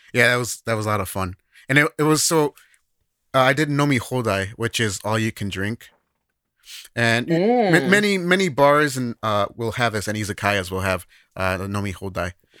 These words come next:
Speaker 1: Um, yeah, it's all you can drink, uh, and it's usually, like, timed, so maybe, like, an hou-, thirty minutes, an hour.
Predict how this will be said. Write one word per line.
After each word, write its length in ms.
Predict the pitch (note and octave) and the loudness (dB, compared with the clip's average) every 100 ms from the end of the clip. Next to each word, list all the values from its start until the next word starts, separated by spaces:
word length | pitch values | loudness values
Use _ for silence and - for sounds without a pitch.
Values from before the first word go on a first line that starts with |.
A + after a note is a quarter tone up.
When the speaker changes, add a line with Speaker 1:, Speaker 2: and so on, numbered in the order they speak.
| _ G2+ | _ -6
Speaker 1:
Um, 360 | F#2+ F#2 F2 - _ - _ - - | -4 -4 -6 -12 _ -20 _ -20 -4
yeah, 140 | G#2+ | -2
it's 120 | G#2 | -2
all 160 | - C3 | 0 2
you 80 | C3+ | 2
can 160 | C3+ | 0
drink, 480 | A#2 A2+ A2+ - - - | -2 0 -2 -4 -16 -6
uh, 340 | A2+ G#2+ G#2+ - _ _ | -2 0 -2 -4 _ _
and 80 | C3 | 0
it's 180 | D3 - | 2 2
usually, 640 | F3+ E3 E3 D#3 D3+ C#3 | 0 2 2 4 4 4
like, 280 | B2+ A2+ - - - - _ _ _ - | 2 0 -4 -16 -18 -20 _ _ _ -2
timed, 340 | B2 G#2 G2+ | 0 0 -2
so 120 | - | -8
maybe, 220 | G2 F#2+ F#2+ | -6 -4 -4
like, 100 | F#2+ | -8
an 60 | F2 | -8
hou-, 200 | F#2 - | -8 -6
thirty 240 | A2+ G2+ | -6 -4
minutes, 280 | G2+ G2 - | -4 -4 -6
an 80 | F#2+ | -6
hour. 320 | F#2 F#2+ F#2+ | -6 -6 -8